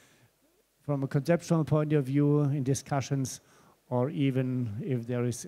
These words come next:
a project at the horizon f-, from your point of, fr-, from your side.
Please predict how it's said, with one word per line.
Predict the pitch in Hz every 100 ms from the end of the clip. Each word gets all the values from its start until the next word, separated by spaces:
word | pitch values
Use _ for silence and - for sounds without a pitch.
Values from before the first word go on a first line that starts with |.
| 131
a | 113 110 107 90 _ _ _ _ _ _ -
project | 135 - 135 117 - - - _ _
at | 143 143
the | 139
horizon | 135 131 123 131 131
f-, | 120 143 127
from | 139
your | 127 123
point | - 120
of, | 113
fr-, | - 131
from | 123 151
your | 139 135
side. | 131 120 117